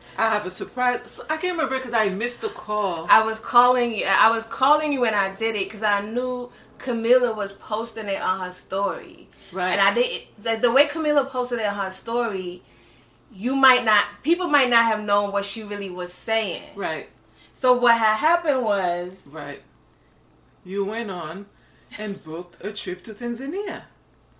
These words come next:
Speaker 2: Right.
Speaker 1: That's when I was like, "Who is this?"
Speaker 2: Who is
Speaker 1: Because
Speaker 2: this woman?
Speaker 1: it's by, it's by herself.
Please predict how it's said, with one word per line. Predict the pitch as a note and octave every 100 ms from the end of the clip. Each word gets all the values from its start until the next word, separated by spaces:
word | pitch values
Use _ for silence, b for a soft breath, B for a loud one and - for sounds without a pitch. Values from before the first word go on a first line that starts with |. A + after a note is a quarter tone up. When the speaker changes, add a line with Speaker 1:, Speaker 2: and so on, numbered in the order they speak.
| _
Speaker 2:
Right. | G3+ E3+ D3+ -
Speaker 1:
That's | C4+ E4+
when | C#4
I | A#3 A3
was |
like, | F#3+ E3+ E3 - _ _ _ _ _ -
"Who | F4+ G4
is | F#4
this?" | A#3+ A#3+ G4+ - - - - _ _ B B B B B B
Speaker 2:
Who | G#4+
is | A4 G#4+
Speaker 1:
Because | F4
Speaker 2:
this | F#4
woman? | F4 D4
Speaker 1:
it's | G#3 E3+
by, | F3+ -
it's | C#4 G3
by | F#3 E3 C4 D#4+
herself. | D4+ C#4+ C#4 D4+ C#4+ A3 G#3+ G#3+